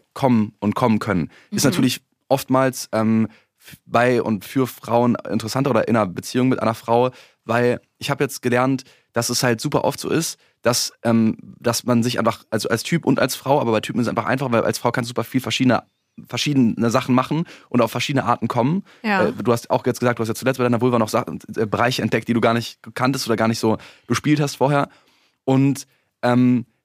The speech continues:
Speaker 1: das ist halt total spannend, weil es kann halt, es ist halt super oft der Fall oder es kann einfach passieren, dass beispielsweise bei einer, bei einer Frau jetzt,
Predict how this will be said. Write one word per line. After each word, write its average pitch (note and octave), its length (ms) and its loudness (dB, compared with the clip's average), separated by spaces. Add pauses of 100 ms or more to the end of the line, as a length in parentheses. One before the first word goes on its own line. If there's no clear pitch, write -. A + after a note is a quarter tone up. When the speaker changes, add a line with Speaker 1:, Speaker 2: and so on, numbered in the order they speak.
Speaker 1:
das B2 120 0
ist C#3 140 0
halt C#3 240 -2
total C3 240 -2
spannend, C#3+ 340 0
weil B2 80 4
es - 80 -2
kann C#3 140 -2
halt, C3 300 0
es A#2+ 140 -4
ist A#2+ 120 -2
halt B2+ 200 0
super C#3 280 -2
oft - 140 -4
der A#2+ 80 0
Fall C3 240 0
oder C3+ 100 2
es A#2+ 80 -4
kann B2 120 -6
einfach A#2+ 140 -4
passieren, B2+ 300 -2
dass A2+ 180 -2
beispielsweise A2+ 480 0
bei G#2 80 0
einer, G2+ 300 2 (260)
bei - 60 -4
einer G#2+ 140 2
Frau C3+ 260 -2
jetzt, D3+ 260 -4